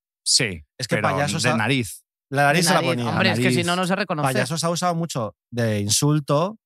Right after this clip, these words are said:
Speaker 2: y se
Speaker 1: Ah.
Speaker 2: sigue usando hasta el punto de que hubo un momento en los dos miles que hubo un rebranding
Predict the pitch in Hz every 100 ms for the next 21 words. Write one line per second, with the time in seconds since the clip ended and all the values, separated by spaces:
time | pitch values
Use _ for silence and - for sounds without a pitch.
0 | - 123 117 107 127 127 139 135 151 151
1 | 120 113 120 143 156 131 143 156 151 143
2 | 151 139 139 135 147 147 160 - 123 139
3 | 151 131 131 123 131 143 151 143 147 185